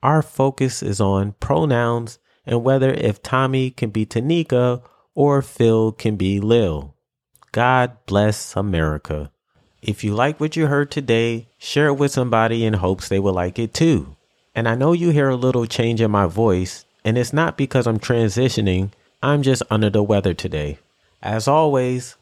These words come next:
like, subscribe, leave comments about new topics.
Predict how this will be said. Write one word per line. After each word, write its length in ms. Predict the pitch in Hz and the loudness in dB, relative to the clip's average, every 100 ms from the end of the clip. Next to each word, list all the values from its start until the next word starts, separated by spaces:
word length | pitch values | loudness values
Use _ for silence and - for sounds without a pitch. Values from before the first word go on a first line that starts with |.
| - | -6
like, 480 | 110 135 143 - - | 0 0 -2 -6 -14
subscribe, 840 | - 135 - 113 110 107 104 104 _ _ _ | -8 -6 -4 0 2 4 2 -2 _ _ _
leave 300 | 113 143 151 | -2 0 0
comments 500 | - 120 120 117 113 | 2 2 2 -2 -2
about 300 | 107 110 104 | 0 0 2
new 180 | 113 143 | 0 -2
topics. 800 | - 110 107 - 107 104 - | 0 0 0 2 0 -2 -12